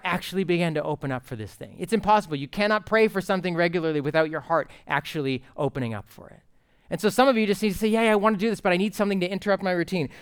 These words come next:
So tie a prayer cue, whether it's a picture that is symbolic for you, that, that makes you pray, uh,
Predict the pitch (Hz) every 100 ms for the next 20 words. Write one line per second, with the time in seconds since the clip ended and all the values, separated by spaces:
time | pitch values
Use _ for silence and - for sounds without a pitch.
0 | - - 208 - 214 233 254 240 - 185
1 | - 233 233 226 190 139 127 - _ -
2 | 170 196 180 175 - 226 - 269 285 262
3 | _ - 196 180 196 170 202 190 190 226
4 | - 240 240 175 - 175 165 170 202 -
5 | 196 208 208 180